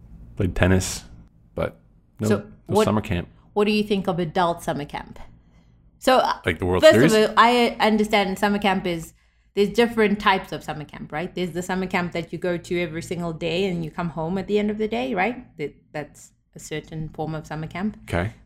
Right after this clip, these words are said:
Speaker 2: But then there's the summer camp you see in the movies where kids go off for
Speaker 1: Yeah, like a week or something.
Speaker 2: Is it that short? I
Speaker 1: I
Speaker 2: thought
Speaker 1: don't
Speaker 2: it
Speaker 1: know. It
Speaker 2: was
Speaker 1: could be
Speaker 2: like a
Speaker 1: longer.
Speaker 2: whole summer or like a whole month.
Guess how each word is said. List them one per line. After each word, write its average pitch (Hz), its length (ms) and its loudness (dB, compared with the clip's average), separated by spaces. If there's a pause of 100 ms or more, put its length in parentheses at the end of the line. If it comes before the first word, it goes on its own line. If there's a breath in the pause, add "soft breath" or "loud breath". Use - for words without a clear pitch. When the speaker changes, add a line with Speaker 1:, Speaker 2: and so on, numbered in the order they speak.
Speaker 2:
But 160 100 -10
then 180 160 -2
there's 175 160 -2
the 170 80 -4
summer 196 220 0
camp 180 280 -2
you 165 60 -4
see 175 160 -6
in 170 80 -4
the 165 80 -4
movies 175 520 0
where 160 240 -2
kids - 340 -8
go 160 340 -4
off 160 200 -6
for - 160 -6
Speaker 1:
Yeah, 80 240 -2 (420)
like 104 120 -6
a - 40 -4
week 85 200 -4
or 85 60 -6
something. 87 340 -8 (920)
Speaker 2:
Is 208 120 0
it 226 160 0
that 208 220 0
short? 208 300 0
I 190 60 0
Speaker 1:
I - 20 -2
Speaker 2:
thought - 160 -4
Speaker 1:
don't 208 40 4
Speaker 2:
it 202 40 4
Speaker 1:
know. 202 80 4
It - 40 2
Speaker 2:
was 190 80 0
Speaker 1:
could 160 80 4
be - 60 2
Speaker 2:
like 165 80 0
a 170 40 2
Speaker 1:
longer. 175 180 0
Speaker 2:
whole 190 200 2
summer 170 460 -4 (100)
or 165 80 -6
like 170 200 -8
a 175 60 -10
whole 185 180 -6
month. 160 340 -8